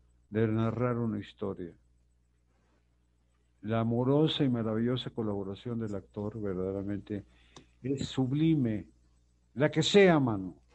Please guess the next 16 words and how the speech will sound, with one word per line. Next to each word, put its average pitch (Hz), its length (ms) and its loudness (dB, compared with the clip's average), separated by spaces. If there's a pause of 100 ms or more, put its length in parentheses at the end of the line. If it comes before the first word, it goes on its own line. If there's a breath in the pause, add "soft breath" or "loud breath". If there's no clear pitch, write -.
(120)
¿no? 147 300 -4 (500 soft breath)
Desde 127 220 2
los 131 180 2
actores 180 500 4
iniciales 135 1000 0 (520)
hasta 107 280 -2
los 117 180 -2
grandes, 135 540 2
grandes 117 440 -2
genios 104 560 -6 (360)
de 101 100 -4
la 104 120 -4
cinematografía 101 840 -6
mundial. 95 420 -8 (1000)
Es 127 140 -10
sagrado, 98 520 -6